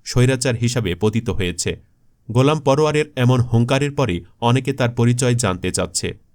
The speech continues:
জানা গেছে, তিনি জামায়াত নেতার পাশাপাশি একজন অধ্যাপক। অধ্যাপক মিয়া গোলাম পরোয়ার জামায়াত ইসলামীর কেন্দ্রীয় সেক্রেটারি জেনারেল পদে আছেন। দুই হাজার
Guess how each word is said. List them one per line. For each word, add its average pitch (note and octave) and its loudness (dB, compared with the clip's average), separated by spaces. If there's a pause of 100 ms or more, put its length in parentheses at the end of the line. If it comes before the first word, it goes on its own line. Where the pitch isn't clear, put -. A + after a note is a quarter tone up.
(120)
জানা A2 -2
গেছে, B2 -4 (240)
তিনি C3 2
জামায়াত A#2+ -2
নেতার G2+ -2
পাশাপাশি B2 -4
একজন A2 0
অধ্যাপক। F#2 -4 (300)
অধ্যাপক C3 -2 (200)
মিয়া C3+ 2
গোলাম A#2 2
পরোয়ার G#2+ 0
জামায়াত A2 0
ইসলামীর G#2+ -4
কেন্দ্রীয় G#2+ -2
সেক্রেটারি G#2 -4
জেনারেল A#2 0
পদে F2+ 0
আছেন। F2 -6 (540)
দুই A#2+ 2
হাজার D#3+ -2